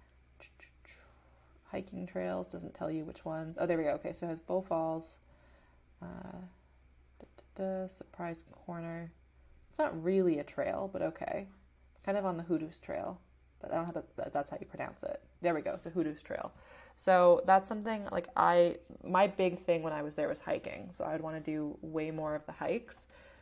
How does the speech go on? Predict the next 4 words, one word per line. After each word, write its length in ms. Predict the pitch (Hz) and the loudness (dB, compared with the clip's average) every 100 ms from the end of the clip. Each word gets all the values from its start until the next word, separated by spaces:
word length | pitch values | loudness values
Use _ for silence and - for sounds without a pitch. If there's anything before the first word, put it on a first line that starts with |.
| - | -18
So 460 | - 135 139 147 165 - | -8 -6 -4 -6 -10 -10
Hoodoo's 580 | 180 185 180 - - - - - - - | -8 -8 -10 -14 -20 -20 -20 -20 -20 -20
Trail 720 | - - 175 170 165 170 170 - - - - - - - | -16 -8 -6 -6 -6 -8 -10 -18 -20 -20 -20 -20 -20 -16
and 580 | - 60 - 185 185 | -14 -12 -12 -12 -14